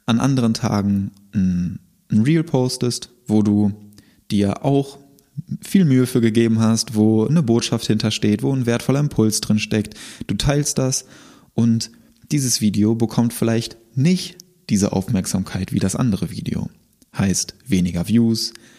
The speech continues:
weniger Likes, weniger Kommentare, weniger, ähm, Saves und Shares und was weiß ich. Ja, das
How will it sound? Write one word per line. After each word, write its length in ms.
weniger 320
Likes, 400
weniger 280
Kommentare, 840
weniger, 560
ähm, 560
Saves 680
und 420
Shares 480
und 200
was 180
weiß 180
ich. 220
Ja, 160
das 300